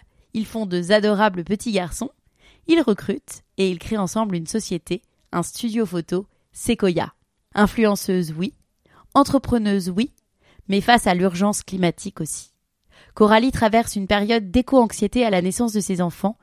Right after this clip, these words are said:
qui la pousse à changer toutes ses habitudes, à baisser sa consommation et à choisir de travailler qu'avec des marques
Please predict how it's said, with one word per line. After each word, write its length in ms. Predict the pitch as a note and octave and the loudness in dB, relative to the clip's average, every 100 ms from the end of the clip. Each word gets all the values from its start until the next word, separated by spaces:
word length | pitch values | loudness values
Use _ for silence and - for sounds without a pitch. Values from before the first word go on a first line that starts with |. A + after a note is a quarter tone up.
| _ - | _ -6
qui 140 | G3+ | 0
la 100 | G3 | 2
pousse 240 | - B3+ | 2 -2
à 80 | G#3+ | -2
changer 320 | - F#3+ G3 | -2 -2 -4
toutes 300 | - - D#4 | -6 -4 -4
ses 200 | - A#3 | -2 -2
habitudes, 560 | G3+ F#3 E3+ - G3+ B3+ _ _ _ - | 0 -4 -8 -8 -8 -8 _ _ _ -2
à 100 | F#3 | 2
baisser 240 | G#3+ - | 2 0
sa 140 | A#3 G3 | -4 -4
consommation 680 | A3+ A#3 G#3+ F#3 - F#3+ - _ _ _ - | -4 -2 -2 -2 -4 -12 -14 _ _ _ 2
et 100 | G3 | 2
à 60 | |
choisir 340 | F#3+ G#3 G3+ B3 | 4 2 2 2
de 80 | G#3 | 0
travailler 440 | - F3 F3+ G#3 | -2 0 0 -2
qu'avec 340 | - G#3+ G3+ | -2 -2 -2
des 100 | E3+ F3+ | -2 -2
marques 320 | G3 - | -4 -6